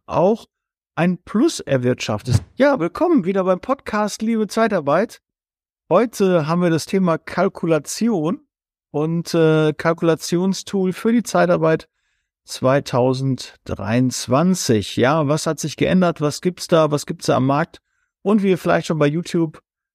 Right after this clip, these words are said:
äh, wenn ihr jetzt den Podcast hört, dann seht ihr es noch nicht, dass ich heute einen Gast habe, aber bei YouTube könnt ihr ihn schon sehen. Jochen Gabers ist erneut bei mir im Podcast, war auch letztens schon im Liebe Zeitarbeit Club,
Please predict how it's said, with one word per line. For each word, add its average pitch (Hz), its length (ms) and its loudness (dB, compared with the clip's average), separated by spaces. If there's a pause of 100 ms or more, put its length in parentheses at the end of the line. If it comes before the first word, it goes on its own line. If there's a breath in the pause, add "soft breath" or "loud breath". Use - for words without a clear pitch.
(160)
äh, - 60 -4
wenn 139 260 2
ihr 139 60 4
jetzt 127 100 -4
den 127 80 -2
Podcast - 720 -4
hört, 135 420 0
dann 143 120 0
seht 147 180 0
ihr 139 60 2
es - 80 -4
noch 123 80 -2
nicht, 165 180 -2
dass 139 120 0
ich 135 100 -6
heute 131 180 -2
einen 117 80 -2
Gast - 260 -2
habe, 143 260 4
aber 127 100 2
bei 120 100 -2
YouTube 135 320 -4
könnt 131 220 -2
ihr 127 60 -2
ihn 117 40 -6
schon 120 220 -4
sehen. 139 300 -2 (300)
Jochen 208 360 2
Gabers 180 440 2
ist 139 200 -4
erneut 147 320 -2
bei 156 100 -2
mir 156 400 -2
im 135 160 -8
Podcast, 165 480 -2
war 151 120 2
auch 151 100 -4
letztens 160 420 -4
schon 156 240 -2
im 147 80 -2
Liebe 147 220 -2
Zeitarbeit 147 500 -2
Club, 247 300 -4